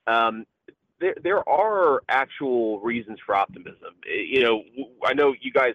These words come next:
have Jim Banks running in Indiana. I've endorsed Jim Banks. He's a great guy. Will make a great U S senator, I think, for the state of Indiana, but also for the whole country.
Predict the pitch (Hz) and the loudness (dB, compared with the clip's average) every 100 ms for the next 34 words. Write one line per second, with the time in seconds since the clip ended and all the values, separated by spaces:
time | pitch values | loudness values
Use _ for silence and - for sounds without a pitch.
0 | 117 113 107 98 _ 123 117 110 107 104 | 0 0 0 -2 _ -2 -2 0 0 0
1 | - 107 104 104 101 95 98 95 95 107 | -4 -2 -2 -2 -6 -8 -10 -8 -2 0
2 | 104 101 95 95 107 107 - 113 101 101 | 2 0 -2 -6 -6 -6 -6 -10 -6 -4
3 | 101 - - 98 - 104 101 - 107 107 | -4 -6 -18 -20 -14 -6 -6 -4 0 0
4 | 104 98 98 95 - _ 101 95 95 95 | 0 -4 -12 -14 -16 _ -8 -8 -10 -10
5 | 90 - 127 117 113 110 - _ _ - | -10 -4 -4 0 0 0 -4 _ _ -6
6 | 113 113 - 101 - 113 107 95 95 92 | -4 -4 -8 -14 -6 -4 -4 -6 -8 -2
7 | 120 127 104 107 - 104 - 92 90 90 | 0 2 2 0 0 -6 -8 -12 -8 -6
8 | - 131 - 143 131 | -2 -4 -2 -6 -6